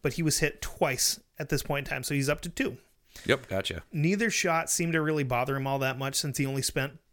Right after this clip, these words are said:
Speaker 1: twelve seconds at the hood of the car before he entered the driver's seat. After Mata Serrano entered the car, it seems like he kinda, like, lost the will to fight. He prepped the car and didn't fire a round for quite some time.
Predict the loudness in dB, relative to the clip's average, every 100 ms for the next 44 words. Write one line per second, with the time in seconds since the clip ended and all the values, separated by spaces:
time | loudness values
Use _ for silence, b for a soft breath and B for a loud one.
0 | -4 0 2 2 0 0 -2 -2 -2 -2
1 | 0 0 0 -2 0 0 0 -2 0 0
2 | 2 0 0 -2 -2 -2 -4 -4 -8 -18
3 | _ -20 _ _ _ _ _ _ _ B
4 | B B B B B -2 0 2 2 2
5 | 2 2 2 2 -2 -2 0 0 0 -2
6 | 0 2 0 -2 0 0 2 0 2 0
7 | 0 -2 0 -2 -6 -14 _ _ -14 -8
8 | -2 2 2 2 -2 -2 0 0 2 2
9 | 2 0 0 0 0 0 -2 -12 B B
10 | B B -20 _ _ 0 2 4 4 4
11 | 2 2 2 2 2 0 0 0 0 0
12 | 2 2 2 2 0 -2 -2 -2 -2 -2
13 | -4 -2 -4